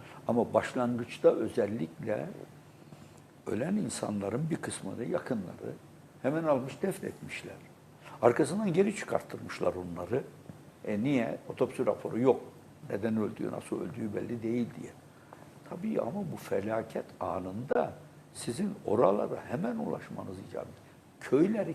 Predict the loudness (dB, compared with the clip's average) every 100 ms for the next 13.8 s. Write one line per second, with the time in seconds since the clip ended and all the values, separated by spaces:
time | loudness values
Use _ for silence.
0 | -6 -6 -4 -4 -4 -6 -8 -10 -14 -18
1 | -20 -20 -20 -20 -20 -20 -20 -20 -20 -20
2 | -20 -20 -18 2 4 6 6 4 2 -2
3 | -4 -12 -8 -2 2 8 10 10 6 -2
4 | -4 -2 -2 2 2 0 -10 -20 -20 -20
5 | -20 -12 -4 -4 -2 0 2 6 6 4
6 | 0 0 -2 2 4 6 6 4 8 8
7 | 8 4 2 -2 2 0 2 4 6 6
8 | 6 0 -12 -20 -20 -20 -16 -14 2 8
9 | 10 8 6 0 -4 -4 2 4 6 6
10 | 8 8 6 8 10 12 10 8 10 12
11 | 12 10 2 -2 -16 -20 4 8 8 6
12 | 0 2 6 6 6 4 6 8 10 8
13 | 6 0 -2 4 8 8 6